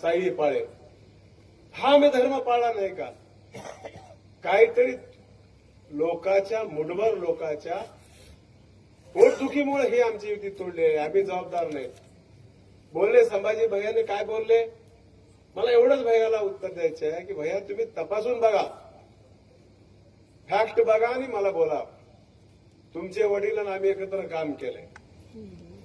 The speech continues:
तुम्ही म्हणलात बाबासाहेब पाटील गद्दार आहे, मी बिलकुल गद्दार नाही. जनतेत मी न्याय द्यायला तयार आहे, परमेश्वराकडे देखील न्याय आहे.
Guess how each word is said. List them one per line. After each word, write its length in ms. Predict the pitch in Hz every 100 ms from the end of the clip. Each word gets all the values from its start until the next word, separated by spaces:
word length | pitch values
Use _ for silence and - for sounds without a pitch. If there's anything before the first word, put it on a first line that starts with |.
| - - - - - - - - -
तुम्ही 180 | 180 233
म्हणलात 360 | 220 214 226 226
बाबासाहेब 480 | 196 196 208 196 202
पाटील 340 | 202 190 196 190
गद्दार 340 | 175 175 180 165
आहे, 160 | 135 - - - - - - - - 165 160 143
मी 260 | 151 165 175
बिलकुल 440 | 151 165 160 180 180
गद्दार 360 | 151 156 160
नाही. 280 | 151 143 120 110 - - - - - - - - - - - - - - - - - -
जनतेत 520 | 160 170 175 202 208 196
मी 140 | 202
न्याय 220 | 196 196
द्यायला 260 | 196 190 190
तयार 240 | 190 190
आहे, 180 | 196 214 - -
परमेश्वराकडे 640 | 180 185 185 185 170 170
देखील 260 | 170 165 160
न्याय 240 | 151 135
आहे. 100 | 120